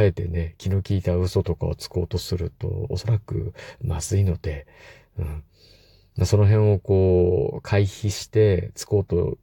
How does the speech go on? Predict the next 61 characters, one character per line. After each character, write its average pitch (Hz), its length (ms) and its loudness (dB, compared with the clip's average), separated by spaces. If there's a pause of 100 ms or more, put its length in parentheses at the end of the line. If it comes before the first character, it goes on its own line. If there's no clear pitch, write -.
(240)
す - 160 -4
る 87 200 0
嘘 87 300 0
は 76 140 -2
多 90 140 0
分 - 280 -8
し - 140 0
ょ 113 60 8
う - 20 6
も 104 120 2
な 104 100 2
い 90 60 0
嘘 90 280 -6
に 85 80 -8
な 87 80 -2
っ 90 40 -2
ち - 160 -6
ゃ - 60 -10
う 95 40 -4
の 90 140 -6
で - 140 -8
ね。 90 240 -6 (480)
は - 220 -12
い。 - 120 -18 (640)
ち - 80 -6
ょ 107 40 -2
っ - 20 -2
と - 100 -4
四 - 140 0
月 92 440 2
一 90 240 -2
日 92 280 -2
は 101 300 2
マ 90 160 2
ジ 85 100 2
ッ - 40 -4
ク - 160 -4
を 82 40 0
す 107 180 -2
る 113 100 0
か、 95 300 -2 (140)
ゆ 87 120 2
っ - 20 0
く - 200 -2
り 76 380 -4 (360)
過 - 80 -6
ご 85 140 0
す - 140 -6
よ 85 140 2
う 76 40 -2
に 80 260 -6 (360)
し - 140 -16
た 85 120 2
い 87 80 2
と - 720 -4
思 80 320 -4
い 73 40 -4
ま 73 160 -6
す。 - 240 -10 (400)
と。 - 220 -20 (680)
<laughs> - 120 0